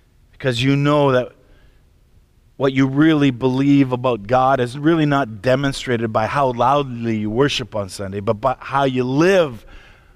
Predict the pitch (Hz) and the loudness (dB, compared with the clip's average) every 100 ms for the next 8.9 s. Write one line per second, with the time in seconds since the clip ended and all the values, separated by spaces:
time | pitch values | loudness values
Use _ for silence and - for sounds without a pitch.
0 | _ - 139 135 131 139 - 135 120 120 | _ -4 -2 0 0 0 -4 -10 -12 -10
1 | 139 131 - - - - - - - _ | -10 -10 -16 -20 -20 -20 -20 -20 -20 _
2 | _ - _ _ _ _ 139 135 - 143 | _ -20 _ _ _ _ -2 -2 0 0
3 | 147 135 123 131 135 131 120 139 139 127 | 0 0 0 0 0 -4 -4 -2 -2 -2
4 | 110 107 135 117 127 139 - 123 143 - | -8 -4 -2 0 0 -2 -4 -6 -6 -6
5 | - 180 - 185 160 135 143 - 147 127 | -4 -4 -2 -4 -4 -2 -4 -2 -2 0
6 | 127 131 147 127 101 - - - - - | 2 2 2 -2 -6 -12 -14 -18 -20 -4
7 | 151 151 156 - 135 135 123 113 - 139 | -2 0 -2 -2 0 2 0 -8 -8 -6
8 | 123 - 104 - 107 98 76 73 | -6 -8 -12 -8 -6 -6 -10 -16